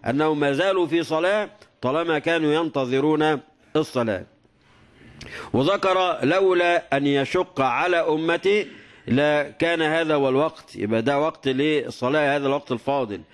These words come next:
ولكن لما كان بيرى حسب أحوال الناس، لو، آه، اجتمعوا يبقى يعجل، لو كان تأخروا وتباطؤوا كان يؤخر. فلذلك قال أبو برزة رضي الله عنه:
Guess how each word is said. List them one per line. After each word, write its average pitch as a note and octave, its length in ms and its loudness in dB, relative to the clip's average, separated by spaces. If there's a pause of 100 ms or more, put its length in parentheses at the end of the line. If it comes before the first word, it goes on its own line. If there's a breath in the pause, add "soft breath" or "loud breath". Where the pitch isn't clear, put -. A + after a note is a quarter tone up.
(320 loud breath)
ولكن C3+ 500 0
لما B2+ 540 0
كان F3 420 -2
بيرى F3 400 2
حسب E3 480 -2 (100)
أحوال D3 360 0
الناس، A#2 460 -4 (500 loud breath)
لو، C3+ 340 2
آه، B2+ 280 0
اجتمعوا F3+ 680 0 (300)
يبقى C3+ 260 0
يعجل، B2+ 640 -2 (300 soft breath)
لو A#2 180 0
كان D#3+ 380 0
تأخروا F3 640 0
وتباطؤوا C#3 840 -2 (200)
كان D3+ 460 0
يؤخر. C3 640 -2 (320 loud breath)
فلذلك C3 720 0
قال E3+ 340 0
أبو C3+ 240 0
برزة C3+ 380 0
رضي A#2 240 0
الله B2 120 2
عنه: F3+ 320 0